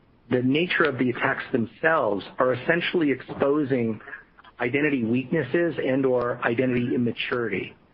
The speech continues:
Uh, and all of that combined with, you know, the notions of zero trust,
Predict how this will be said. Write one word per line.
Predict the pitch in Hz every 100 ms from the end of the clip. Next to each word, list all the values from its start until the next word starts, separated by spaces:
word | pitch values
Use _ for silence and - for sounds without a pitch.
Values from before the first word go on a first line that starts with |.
| _ _ _ _ _ _
Uh, | - 113 110 120 120
and | 135
all | 131 170
of | 165
that | 135 135 -
combined | 131 117 127 131 127 123 120 -
with, | 120 120 117 117 - - - - _ _ _ _
you | 127
know, | 117
the | 123
notions | 127 147 151 156 127
of | 127 107
zero | 127 120
trust, | 113 - 107 135